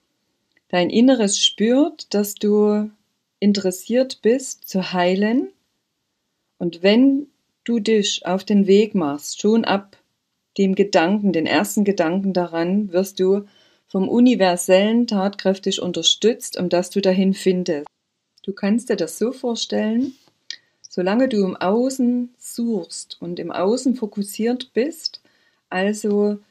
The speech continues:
eher funktionierst und alle Termine wahrnimmst, allen gerecht wirst, nur dir selbst nicht, und meinst, dass dies die absolute Wahrheit ist,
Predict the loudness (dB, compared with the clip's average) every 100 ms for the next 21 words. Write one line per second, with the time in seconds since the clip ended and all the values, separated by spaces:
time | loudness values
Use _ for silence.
0 | _ _ 0 0 0 0 0 0 0 2
1 | 0 0 -2 -4 0 2 2 2 -2 0
2 | 2 2 2 0 2 2 0 -2 -4 0
3 | 0 0 2 2 0 0 -2 -2 0 0
4 | 2 0 0 2 2 0 -6 -2 -2 -4
5 | -8 -14 _ _ _ _ _ _ _ _
6 | -4 -4 2 2 4 4 2 0 -4 -4
7 | -4 -4 -4 -4 -6 -4 -2 -2 0 0
8 | 0 0 2 0 -2 -6 -8 -14 -20